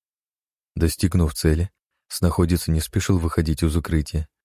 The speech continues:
прежде внимательно осмотревшись. Внутренний двор за прошедшие дни не изменился. Китайцы, если это были они, оставили тела гвардейцев и своих товарищей на месте. Больше здесь ничего не изменилось.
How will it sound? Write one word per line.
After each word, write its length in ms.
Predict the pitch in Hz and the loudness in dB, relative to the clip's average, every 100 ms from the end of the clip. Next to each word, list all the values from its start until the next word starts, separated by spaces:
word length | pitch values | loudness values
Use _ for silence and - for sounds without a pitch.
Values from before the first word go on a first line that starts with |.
| _ _ | _ _
прежде 360 | - 90 80 82 | 0 2 2 2
внимательно 520 | 78 82 82 - 82 | 2 2 2 2 0
осмотревшись. 760 | 80 90 80 85 73 - - - _ _ _ _ _ _ _ - | 2 0 0 0 -2 -4 -12 -16 _ _ _ _ _ _ _ -4
Внутренний 580 | 80 101 95 95 90 | 2 2 4 2 2
двор 300 | 82 82 98 | 2 2 2
за 120 | 92 98 | 2 0
прошедшие 580 | 95 87 92 - 87 | 0 0 -2 0 -2
дни 320 | 73 82 90 - | 0 0 0 0
не 200 | 87 87 | 2 2
изменился. 680 | 82 90 85 76 71 - - _ _ _ _ _ _ | 2 2 2 0 -4 -10 -16 _ _ _ _ _ _
Китайцы, 460 | - 95 113 104 85 | -2 2 2 2 2
если 400 | 80 78 78 78 | 2 2 2 0
это 140 | - | 0
были 220 | 76 78 | 0 0
они, 340 | 78 78 78 80 _ _ _ _ _ | 2 0 -2 -6 _ _ _ _ _
оставили 480 | 82 - 101 95 90 | -6 0 2 2 2
тела 300 | - 92 92 | 2 2 2
гвардейцев 680 | 90 87 82 90 92 95 | 2 2 2 2 2 -2
и 60 | 90 | -2
своих 340 | 82 87 87 | 0 0 0
товарищей 520 | - 85 90 87 - 87 | 0 2 2 2 0 0
на 100 | 85 | 2
месте. 460 | 85 78 - - - _ _ _ _ _ | 2 -2 -8 -14 -14 _ _ _ _ _
Больше 360 | 76 87 - 104 | 0 2 2 0
здесь 260 | 98 90 | 2 2
ничего 320 | 95 - 85 | 0 0 0
не 100 | 82 80 | 2 2
изменилось. 640 | 85 87 78 87 - - | 2 0 0 -4 -8 -16